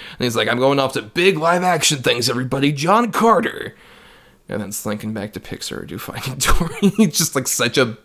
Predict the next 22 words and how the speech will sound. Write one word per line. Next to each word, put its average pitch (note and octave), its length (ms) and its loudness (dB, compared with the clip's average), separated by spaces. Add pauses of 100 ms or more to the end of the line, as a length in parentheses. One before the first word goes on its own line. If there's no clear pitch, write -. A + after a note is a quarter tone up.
(100)
bummer G#2+ 340 -2
note. G#2+ 440 -4 (360)
Even D#3+ 200 2
more E3 160 4
so D#3+ 160 2
than, C#3 100 2
like, A#2+ 220 2
Brad A#2 280 2
Bird A2 280 -2
from, A2+ 120 -2
like, G#2 140 0
Tomorrowland G#2+ 480 0
to A2 80 -8
Incredibles F#2 560 -6
two. F#2 340 -6
It G2 140 -8
is, G#2 140 -6
like, F#2+ 160 -6
such A#2 400 0
a - 40 -6
step - 340 -4
down - 420 -10